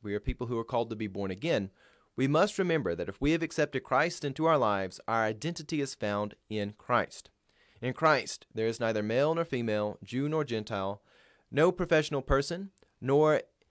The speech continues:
someone with an internet-built self-identity, self-identifying ball of confusion. These things are all arbitrary.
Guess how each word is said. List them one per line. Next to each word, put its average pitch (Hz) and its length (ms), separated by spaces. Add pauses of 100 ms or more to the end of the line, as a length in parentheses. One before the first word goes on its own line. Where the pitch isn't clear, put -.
someone 147 340
with 135 160
an 113 100
internet-built 151 680
self-identity, 147 960 (400)
self-identifying 156 1080
ball 156 360
of 165 80
confusion. 139 540 (720)
These 131 240
things 160 260
are 143 60
all 139 160
arbitrary. 123 540